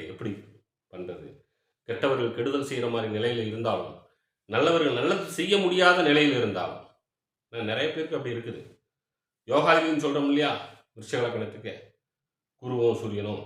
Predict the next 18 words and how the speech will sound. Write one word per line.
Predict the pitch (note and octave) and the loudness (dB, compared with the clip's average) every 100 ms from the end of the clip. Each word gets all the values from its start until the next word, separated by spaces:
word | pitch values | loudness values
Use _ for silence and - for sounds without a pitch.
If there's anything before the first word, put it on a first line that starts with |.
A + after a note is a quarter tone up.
| - - _ | -14 -20 _
இவங்க | D3+ F3+ E3+ | 2 4 6
நல்லா | C#3 C#3 | 6 6
இருக்க | A#2+ A2 | 4 0
மாட்டாங்க, | F#2+ E2+ D2+ - _ _ _ _ _ _ _ _ A#2 | -4 -8 -12 -18 _ _ _ _ _ _ _ _ -2
நல்ல | C#3 C#3 | 4 6
இடத்துல | C3+ C#3 C#4+ A3 | 4 2 0 0
இருக்க | B2+ C#3+ | -2 -2
மாட்டாங்க. | C3+ F#2+ F2 D2+ - _ _ _ _ _ | 0 -2 -6 -10 -16 _ _ _ _ _
அப்போ | D3+ G3 D3+ A3+ - - - _ - | -2 4 6 6 2 -6 -16 _ 0
அந்த | F#3+ G3 F3+ - | 4 6 6 4
கெட்டவர்கள் | F#3 B3+ A#3+ A3 G3 | 4 6 8 8 6
சொல்றோம்ல, | F#3+ G3+ G3 C3 | 2 2 4 4
அவங்க | G3 C#4 C4+ | 4 8 8
வலுவா | F#3 G3+ G#3+ | 10 10 10
இருப்பாங்க. | F#3 D3 A#2 F2 - - - _ _ _ _ _ _ _ _ _ _ _ _ _ _ _ _ _ _ A2+ | 8 6 2 0 -6 -14 -20 _ _ _ _ _ _ _ _ _ _ _ _ _ _ _ _ _ _ -6
சுபகிரகங்களுடைய | F#3 G#3 F#3+ F3 E3 D3+ D3 | 4 6 6 4 4 4 4
பார்வை | D3 C3+ C3+ | 4 2 2
கிடைக்கப்பெறாம | - A2+ A2+ G#2 F#2 - | 0 -2 -2 -4 -6 -6